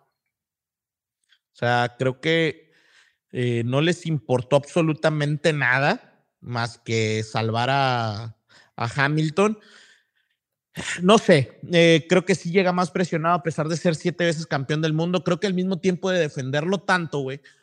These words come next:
pues está, está comprometido a ganar, ¿no? Está comprometido a que, ah, bueno, ahora que sí es parejo y no está Masi, güey, tienes que ganar a huevo, ¿no?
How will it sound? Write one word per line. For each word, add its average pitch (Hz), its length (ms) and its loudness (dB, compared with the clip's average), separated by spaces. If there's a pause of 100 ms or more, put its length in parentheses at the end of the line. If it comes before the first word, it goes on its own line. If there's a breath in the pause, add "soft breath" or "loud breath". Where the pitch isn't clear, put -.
(440 soft breath)
pues - 240 0
está, 147 680 2
está 143 260 0
comprometido 156 720 2
a 147 60 2
ganar, 139 380 0
¿no? 143 180 -8 (560)
Está 147 180 -2
comprometido 151 680 2
a 147 60 -2
que, 143 120 2
ah, 180 220 8
bueno, 196 360 4 (240 loud breath)
ahora 180 340 6
que 196 120 2
sí 208 120 2
es 202 100 4
parejo 202 440 4
y 214 60 4
no 196 100 2
está 202 240 2
Masi, 185 380 2
güey, 302 180 -6
tienes 180 300 -2
que 185 100 0
ganar 160 300 2
a 143 40 2
huevo, 165 360 2 (320 soft breath)
¿no? 147 400 2